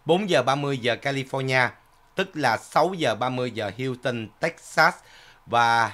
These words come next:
hôm nay là ngày thứ Tư, ngày chín tây tháng mười năm hai nghìn không trăm mười chín. Trước hết, cảm ơn tất cả các bạn bè ở khắp nơi đã chọn channel của Phong để theo dõi các bản tin hàng ngày, các bài nói chuyện, phân tích, đối chiếu, so sánh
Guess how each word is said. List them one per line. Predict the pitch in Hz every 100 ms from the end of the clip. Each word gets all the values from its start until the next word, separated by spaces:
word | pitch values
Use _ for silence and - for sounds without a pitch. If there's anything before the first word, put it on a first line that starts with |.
| -
hôm | 151
nay | 151 139 120
là | 117 117
ngày | 113 117 117 110
thứ | - 160 185 _
Tư, | 175 156 - _ _ - -
ngày | - 120 117
chín | - 185
tây | 202 147
tháng | 139 160
mười | 131 117
năm | 127 123
hai | 131
nghìn | 113
không | 113 123
trăm | 123
mười | 107
chín. | 101 - 156 - - - -
Trước | - 196
hết, | 180
cảm | 185 190
ơn | 160
tất | 151 185
cả | 139 120
các | 123 170
bạn | 123 120
bè | 123 117 113
ở | - 104 131
khắp | 170 165
nơi | 131 123
đã | 117
chọn | 127 107 117
channel | - 151 139 -
của | 131
Phong | 131 120
để | 110 101
theo | - 117
dõi | 98 107 -
các | 151 151
bản | 92 123
tin | - 117
hàng | 101 101
ngày, | 104 98 - _ - _ _
các | 156 175
bài | 151 123
nói | 123 156
chuyện, | 117 104 113
phân | 139 120
tích, | 165 -
đối | 135 147
chiếu, | 151 147 175
so | - 127
sánh | 113 127